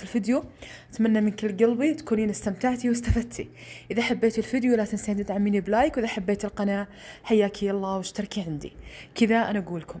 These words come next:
سبحانك اللهم وبحمدك، أشهد أن لا إله إلا أنت، أستغفرك وأتوب إليك.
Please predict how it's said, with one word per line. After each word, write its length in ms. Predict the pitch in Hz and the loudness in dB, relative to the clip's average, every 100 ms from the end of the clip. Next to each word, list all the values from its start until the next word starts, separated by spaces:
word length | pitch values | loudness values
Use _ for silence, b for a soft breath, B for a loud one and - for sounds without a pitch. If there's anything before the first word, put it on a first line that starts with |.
| - | -12
سبحانك 520 | - 185 214 196 - | -12 -6 -4 -4 -4
اللهم 340 | 190 196 190 185 | -4 -2 -2 -2
وبحمدك، 600 | 185 - 247 208 220 - - B B B | -2 0 0 2 0 -4 -16 B B B
أشهد 280 | - - 190 | -4 -2 0
أن 140 | 196 | 2
لا 140 | 190 - | 2 0
إله 400 | 180 185 185 - | -2 -2 -2 -2
إلا 280 | 185 180 185 | -2 -2 -2
أنت، 260 | 185 - - B B - | -6 -8 -18 B B -6
أستغفرك 600 | - 185 170 160 165 - | -4 -6 -6 -10 -2 0
وأتوب 380 | 202 226 202 | 2 2 2
إليك. 440 | 202 226 339 - | 2 4 2 -2